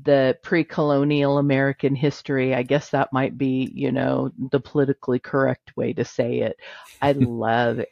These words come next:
Speaker 1: ancient American history, though. It's,
Speaker 2: Yeah,
Speaker 1: it's,
Speaker 2: it's super cool.
Speaker 1: it's always been really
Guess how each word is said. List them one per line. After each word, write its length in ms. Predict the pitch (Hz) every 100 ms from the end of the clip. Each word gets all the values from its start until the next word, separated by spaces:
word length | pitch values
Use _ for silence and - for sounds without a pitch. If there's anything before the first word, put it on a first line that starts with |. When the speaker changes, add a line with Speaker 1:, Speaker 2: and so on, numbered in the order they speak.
| -
Speaker 1:
ancient 600 | 135 156 - - 110 -
American 720 | 131 131 123 135 135 - 120 127
history, 680 | 131 131 - 143 123 120
though. 320 | 120 120 120 147
It's, 60 |
Speaker 2:
Yeah, 240 | 78 76 76
Speaker 1:
it's, 120 | 131 -
Speaker 2:
it's 140 | 82
super 320 | - 78 78
cool. 280 | 73 71 73 -
Speaker 1:
it's 200 | 139 -
always 400 | 139 135 143 -
been 580 | - 139 135 135 131 -
really 800 | 139 139 135 135 127 127 131